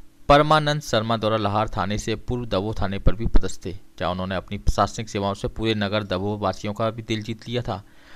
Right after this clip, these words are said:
मध्य प्रदेश शासन में कैबिनेट मंत्री राकेश शुक्ला द्वारा लाहार थाना प्रभारी परमानंद शर्मा को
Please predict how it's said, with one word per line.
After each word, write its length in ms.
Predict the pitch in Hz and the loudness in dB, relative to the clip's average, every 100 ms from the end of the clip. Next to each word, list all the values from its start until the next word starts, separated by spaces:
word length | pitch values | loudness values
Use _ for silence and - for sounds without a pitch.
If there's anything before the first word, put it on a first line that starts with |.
| - - | -16 2
मध्य 220 | 160 165 | 4 6
प्रदेश 280 | - 165 - | 6 6 4
शासन 340 | 143 123 143 | 4 2 2
में 160 | 139 139 | -2 -2
कैबिनेट 320 | 131 113 110 | -2 -2 -2
मंत्री 240 | 110 104 | -6 -4
राकेश 320 | 110 98 110 - | -2 -2 -4 -8
शुक्ला 240 | 101 101 | -6 -2
द्वारा 340 | 98 101 113 - - 107 | 0 0 0 -2 -8 -6
लाहार 280 | 107 117 - | 0 2 2
थाना 160 | 107 107 | 0 2
प्रभारी 380 | 104 95 104 117 | 2 4 2 2
परमानंद 480 | - 98 98 98 101 | 2 2 -2 -4 -6
शर्मा 320 | 98 95 101 | -6 -4 -4
को 220 | 110 127 | -2 -4